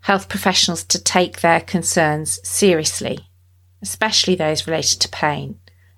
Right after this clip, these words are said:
and not belittle women or devalue their symptoms.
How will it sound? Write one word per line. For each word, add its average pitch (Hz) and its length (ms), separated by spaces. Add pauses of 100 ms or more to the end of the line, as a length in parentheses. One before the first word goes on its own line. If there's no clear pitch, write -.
and 190 140
not 180 260
belittle 185 480
women 143 400 (220)
or 175 160
devalue 156 680
their 143 160
symptoms. - 840